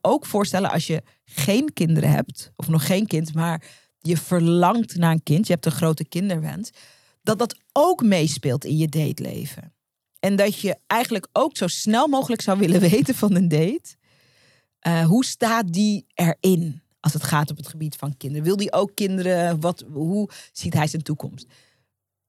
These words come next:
Beide gevallen, hè? Dus je hebt een kinderwens en je wil eigenlijk daten met mensen die ook een kinderwens hebben. Of je hebt al een kind en je wil eigenlijk zo snel mogelijk weten of dat een ding is voor die ander.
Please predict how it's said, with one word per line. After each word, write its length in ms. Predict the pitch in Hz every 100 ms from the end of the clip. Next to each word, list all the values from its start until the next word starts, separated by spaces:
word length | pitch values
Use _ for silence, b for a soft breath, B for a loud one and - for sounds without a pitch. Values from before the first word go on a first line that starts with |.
| _ _ _
Beide 460 | _ 170 269 349 370
gevallen, 460 | 294 - 147 127
hè? 140 | 160 226
Dus 180 | 208 175
je 80 |
hebt 200 | 175 170
een 100 | 170
kinderwens 840 | 170 240 247 233 208 208 208 - - _ _ _ _ _ _ _ _ _ _ _
en 140 | 180
je 60 | 175
wil 160 | 175 120
eigenlijk 340 | 170 170 - -
daten 440 | - 160 277 208 180
met 220 | 160 -
mensen 260 | 156 160 -
die 120 | 156
ook 140 | 196
een 100 | 214
kinderwens 460 | 202 196 190 180 170
hebben. 280 | 165 165 143
Of 200 | 165 - B B B
je 120 | 170
hebt 280 | 175 214 -
al 120 | 185
een 120 | 185
kind 260 | - 175 175
en 120 | 156
je 60 | 165
wil 100 | 165
eigenlijk 280 | 156 170
zo 100 | -
snel 380 | 156 - 185 190
mogelijk 320 | 202 180 175 160
weten 480 | 165 165 - 156 B B _
of 140 | 165
dat 260 | 156 165 -
een 240 | 170 180
ding 240 | 143 185 180
is 220 | 147 -
voor 180 | - 147
die 160 | 139
ander. 520 | 139 135 147 131 156